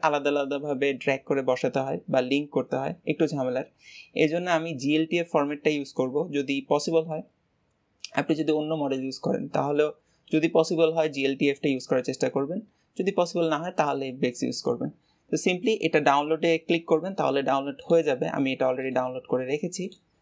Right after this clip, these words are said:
আহ, এখানে দেখতেই পাচ্ছেন আমার, আহ, ডার্টি কার এটার নাম। এইখানে হচ্ছে জিএলটিএফ গাড়িটা। তো আমি ব্লেন্ডারে যাব, ব্লেন্ডারে গিয়ে এটা ইম্পোর্ট করব। এই জন্য ফাইলে গিয়ে,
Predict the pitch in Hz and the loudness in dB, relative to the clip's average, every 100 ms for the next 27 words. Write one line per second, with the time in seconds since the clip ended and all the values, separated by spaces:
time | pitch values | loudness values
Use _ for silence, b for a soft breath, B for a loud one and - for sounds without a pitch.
0 | _ - - - - - 156 143 135 147 | _ -6 -2 -2 -2 -4 -2 0 0 0
1 | 160 151 143 - - 185 143 127 131 - | 0 0 -2 -6 -10 -8 -6 -4 -4 -6
2 | - 147 - - - 135 131 135 156 143 | -8 -4 -4 -6 -8 0 2 2 -2 0
3 | 135 139 180 - 127 127 123 127 185 - | 0 0 -4 -8 -2 -2 -2 -6 -8 -16
4 | _ _ _ _ _ _ _ - 135 - | _ _ _ _ _ _ _ -2 0 0
5 | 143 135 127 - - 131 123 123 131 127 | -4 -4 -6 -4 -2 -2 -2 0 0 0
6 | - 127 123 - - 135 127 127 151 202 | -2 -4 -6 -16 -6 0 2 2 -4 -4
7 | _ _ _ _ _ _ _ _ _ - | _ _ _ _ _ _ _ _ _ -2
8 | 147 151 165 143 147 156 180 190 170 147 | 2 2 2 4 4 6 4 4 4 4
9 | 175 - - 139 147 151 147 147 165 - | -2 -2 2 4 4 2 0 2 2 2
10 | 147 147 151 - 131 131 143 143 147 143 | -2 2 0 2 -2 2 0 0 -6 0
11 | 156 143 156 160 151 156 | 2 4 2 0 -2 -2